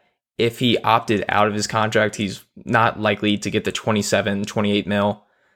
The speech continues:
that he would get if he opted in, we can probably assume that he's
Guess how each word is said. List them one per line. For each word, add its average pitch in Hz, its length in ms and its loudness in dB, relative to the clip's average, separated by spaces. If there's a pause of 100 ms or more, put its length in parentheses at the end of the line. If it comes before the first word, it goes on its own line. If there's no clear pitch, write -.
(160)
that 107 220 4
he 117 180 -2
would 104 160 0
get 107 160 2
if 104 100 -4
he 110 80 2
opted 104 320 0
in, 107 260 2 (640)
we 127 220 2
can 123 240 0
probably 107 340 2
assume 98 340 0
that 92 180 0
he's 98 440 -6